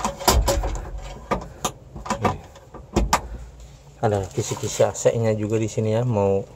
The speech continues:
dia mau, eh, kecil ataupun mau besar anginnya.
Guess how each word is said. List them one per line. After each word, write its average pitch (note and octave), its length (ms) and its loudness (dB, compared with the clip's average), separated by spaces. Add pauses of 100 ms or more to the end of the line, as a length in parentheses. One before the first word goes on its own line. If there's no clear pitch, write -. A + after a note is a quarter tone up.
(480)
dia A2 160 2
mau, G2+ 160 6 (400)
eh, G#2 560 6 (240)
kecil B2+ 560 4 (160)
ataupun G#2+ 320 2
mau G#2 400 4 (480)
besar - 400 4
anginnya. A2+ 480 2